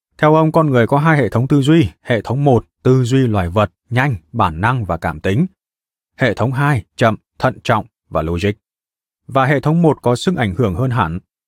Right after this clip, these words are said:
Trên thực tế, nó dẫn đường và chỉ lối cho những suy nghĩ lý trí của chúng ta. Những niềm tin, cảm nhận và ấn tượng sơ khởi của hệ thống một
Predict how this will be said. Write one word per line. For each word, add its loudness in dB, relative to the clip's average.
Trên 0
thực -4
tế, 2
nó -2
dẫn 0
đường 2
và 0
chỉ -4
lối 0
cho -2
những -4
suy -2
nghĩ -2
lý 0
trí 0
của -4
chúng -10
ta. -4
Những 2
niềm 2
tin, 0
cảm -4
nhận -2
và -2
ấn -2
tượng 0
sơ -2
khởi -2
của -4
hệ -4
thống -4
một -2